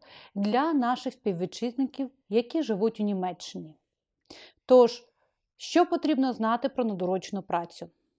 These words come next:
Про надурочну роботу йде мова в першу чергу, коли працівник працює довше, ніж передбачено трудовим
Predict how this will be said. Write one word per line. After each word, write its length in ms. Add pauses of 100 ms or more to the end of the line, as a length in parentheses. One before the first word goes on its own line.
(920)
Про 340
надурочну 520
роботу 460
йде 260
мова 480
в 240
першу 280
чергу, 360
коли 240
працівник 800
працює 440
довше, 580
ніж 340
передбачено 720
трудовим 540